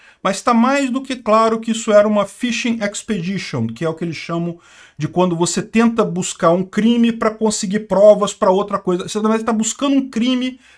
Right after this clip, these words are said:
pra processar as pessoas, né? E não é de hoje que isso tá acontecendo. A gente tá vendo isso acontecer desde o início do ano. Primeiro prenderam o Anderson Torres, o cara ficou preso um tempo muito maior do que,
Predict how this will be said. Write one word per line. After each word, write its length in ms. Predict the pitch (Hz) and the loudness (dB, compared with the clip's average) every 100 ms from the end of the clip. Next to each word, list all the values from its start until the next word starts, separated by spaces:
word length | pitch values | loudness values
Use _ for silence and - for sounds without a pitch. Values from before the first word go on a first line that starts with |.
| _ | _
pra 100 | 214 | -2
processar 540 | 220 214 214 196 202 | 0 -2 -4 -4 -2
as 100 | 190 | -4
pessoas, 560 | - 185 - 117 104 113 | -4 -10 -6 -8 -6 -4
né? 140 | 196 | -6
E 60 | 214 | -6
não 180 | 311 262 | -6 -4
é 80 | 247 | -2
de 140 | 220 | -2
hoje 280 | 180 190 180 | 0 0 -4
que 60 | |
isso 120 | - - | -14 -8
tá 100 | 165 | -6
acontecendo. 640 | - 180 180 - 117 107 _ _ - | -6 -8 -8 -8 -10 -10 _ _ -6
A 60 | |
gente 260 | 147 202 - | -4 -4 0
tá 140 | 214 | 2
vendo 380 | 156 139 226 220 | 2 2 0 0
isso 140 | 185 | -2
acontecer 600 | 190 185 180 139 123 190 | -6 -6 -6 -6 -4 -4
desde 400 | 160 185 220 180 | 0 0 0 0
o 20 | 208 | 0
início 380 | 160 147 - | 0 -2 -6
do 100 | 185 | -6
ano. 300 | 208 190 196 - _ - _ | -2 -2 -4 -10 _ -20 _
Primeiro 460 | 214 196 233 214 | 0 4 4 4
prenderam 600 | 214 202 151 165 185 160 165 | 0 -2 2 4 4 2 0
o 120 | 170 | 0
Anderson 380 | 180 160 - - | 0 -2 -6 -8
Torres, 640 | - 214 220 220 226 - - - _ _ | -4 0 2 0 -2 -10 -18 -20 _ _
o 80 | 190 | -4
cara 240 | 190 185 | 2 2
ficou 220 | 185 190 | 2 -6
preso 420 | 180 175 180 165 | -4 2 2 2
um 80 | 175 | 0
tempo 380 | 143 180 185 185 | 0 -2 -2 0
muito 480 | 190 320 415 - 320 | 0 -2 -4 -6 -2
maior 480 | 240 185 196 233 233 | 0 0 0 0 -2
do 140 | 214 | -4
que, 260 | 220 214 | -4 -4